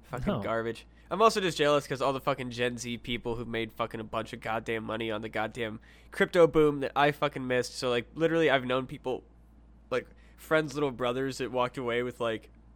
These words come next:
Speaker 1: tens of thousands of fucking dollars. <laughs>
Speaker 2: Mm.
Speaker 1: It's,
Speaker 2: It's flash in the
Speaker 1: goddamn
Speaker 2: pan.
Speaker 1: it.
Speaker 2: Yeah,
Speaker 1: Yeah,
Speaker 2: that,
Speaker 1: but
Speaker 2: <laughs> that's pretty cool. But, like, flash in the pan, whatever. They just took advantage of it. Don't be,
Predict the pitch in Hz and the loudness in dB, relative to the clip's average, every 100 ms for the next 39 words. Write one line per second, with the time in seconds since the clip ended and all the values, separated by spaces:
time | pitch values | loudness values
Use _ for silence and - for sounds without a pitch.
0 | - - - 160 151 147 - 123 127 120 | -20 -20 -6 -2 -2 -2 0 0 0 -6
1 | 120 127 123 113 117 117 117 117 - - | -4 -4 -4 -4 -2 0 -2 -6 -14 -20
2 | - - - - - 131 - 185 127 160 | -20 -20 -20 -20 -8 -8 -2 -2 -2 -6
3 | - - - - - 143 - 247 - 175 | -10 -16 -18 -18 -10 2 8 10 8 4
4 | 131 160 160 156 143 - - - 180 220 | 4 6 6 4 -2 -18 -20 -2 4 8
5 | 226 226 226 254 170 185 202 196 233 - | 8 8 8 6 6 0 4 6 6 6
6 | 226 - 208 170 160 - - 180 160 139 | 0 4 6 8 6 0 2 6 6 6
7 | - - - - - 269 208 180 170 175 | 0 -20 -20 -6 8 8 10 6 6 6
8 | 170 151 139 147 139 139 147 131 120 117 | 8 8 8 4 2 -2 -2 -2 -2 0
9 | 113 107 143 | -2 -2 -8